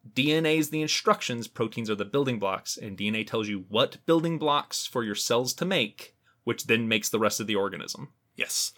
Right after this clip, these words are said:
Speaker 2: So if you make a tw-, little tweak to D N A, you are making a tweak to what cells are producing.
Speaker 1: Yeah,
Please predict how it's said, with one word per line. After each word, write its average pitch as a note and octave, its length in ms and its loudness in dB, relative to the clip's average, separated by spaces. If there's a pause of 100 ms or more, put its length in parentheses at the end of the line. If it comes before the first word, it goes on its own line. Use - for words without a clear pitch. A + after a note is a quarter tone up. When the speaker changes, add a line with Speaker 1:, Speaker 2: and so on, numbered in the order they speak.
(160)
Speaker 2:
So G#2 200 0
if F#2 160 -4
you G#2 100 -4
make G2+ 200 0
a G#2 60 -6
tw-, - 120 -12
little A2 300 -4
tweak B2+ 300 -4
to C3+ 120 -2
D C3+ 140 6
N D3+ 120 4
A, B2 400 4 (240)
you G#2 160 0
are G2 80 2
making G2 340 -4
a F#2 60 -6
tweak A#2 480 -2
to B2 160 -6
what F#2 340 -4
cells F#2 380 -4
are F2 100 -8
producing. - 480 -10 (120)
Speaker 1:
Yeah, - 140 -2